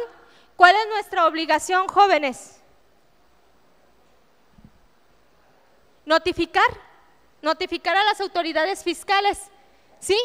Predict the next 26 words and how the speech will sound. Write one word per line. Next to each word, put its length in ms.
Porque 220
si 120
nosotros 380
no 80
notificamos, 1160
estamos 680
en 180
el 140
segundo 500
elemento 520
jurídico 640
de 140
la 120
defraudación 880
fiscal. 580
¿Cuál 260
es, 300
jóvenes? 420
El 160
aprovechamiento. 960
¿Estamos 400
de 60
acuerdo? 320
Entonces, 540
díganme 400
algo, 340